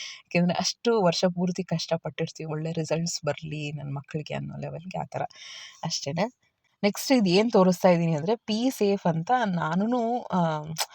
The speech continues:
ನನಗೂ ಗೊತ್ತಿರಲಿಲ್ಲ actually. ನನಗೆ ಮೆನ್ಸ್ಟ್ರುಯಲ್ ಕಪ್ ಯೂಸ್ ಮಾಡಬೇಕು ಅಂತ ಗೊತ್ತಿಲ್ಲ. Actually ತರ್ಟಿ ಫೈವ್ ಕ್ರಾಸ್ ಆದಮೇಲೆ ಸು-, ತುಂಬ ಜನಕ್ಕೆ ಒಂದು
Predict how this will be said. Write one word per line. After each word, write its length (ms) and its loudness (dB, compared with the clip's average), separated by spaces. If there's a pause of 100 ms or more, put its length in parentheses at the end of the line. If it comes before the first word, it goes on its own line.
(260)
ನನಗೂ 240 6
ಗೊತ್ತಿರಲಿಲ್ಲ 640 6
actually. 440 -2
ನನಗೆ 300 2
ಮೆನ್ಸ್ಟ್ರುಯಲ್ 420 -2
ಕಪ್ 260 0
ಯೂಸ್ 220 0
ಮಾಡಬೇಕು 380 0
ಅಂತ 160 -4
ಗೊತ್ತಿಲ್ಲ. 380 -6 (100)
Actually 420 -2 (260)
ತರ್ಟಿ 240 4
ಫೈವ್ 180 2
ಕ್ರಾಸ್ 360 6
ಆದಮೇಲೆ 560 0
ಸು-, 300 -6
ತುಂಬ 460 4
ಜನಕ್ಕೆ 520 -2
ಒಂದು 360 -2